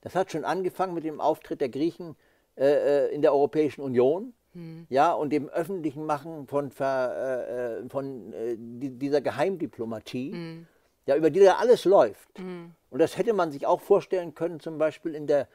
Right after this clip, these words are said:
Speaker 1: Flüchtlingskrise, dass es plötzlich zu einem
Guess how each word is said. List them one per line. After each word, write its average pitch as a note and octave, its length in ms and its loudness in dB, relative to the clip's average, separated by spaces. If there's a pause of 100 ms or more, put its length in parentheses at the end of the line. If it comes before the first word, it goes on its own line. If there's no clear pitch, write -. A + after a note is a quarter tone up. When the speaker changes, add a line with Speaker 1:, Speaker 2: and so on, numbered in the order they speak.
(200)
Speaker 1:
Flüchtlingskrise, B2+ 1040 -4 (280)
dass C#3 140 -2
es C3 60 -12
plötzlich F#3+ 340 0
zu - 100 -4
einem D3+ 320 -2